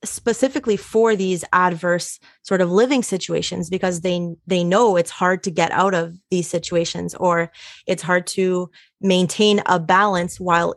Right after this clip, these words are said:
in these situations. Um,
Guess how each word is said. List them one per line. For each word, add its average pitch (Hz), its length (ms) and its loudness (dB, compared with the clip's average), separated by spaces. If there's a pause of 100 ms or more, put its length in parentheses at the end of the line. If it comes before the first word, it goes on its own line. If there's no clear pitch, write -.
in 226 400 2 (260)
these 170 580 -4
situations. 175 880 -4 (480)
Um, 170 460 -2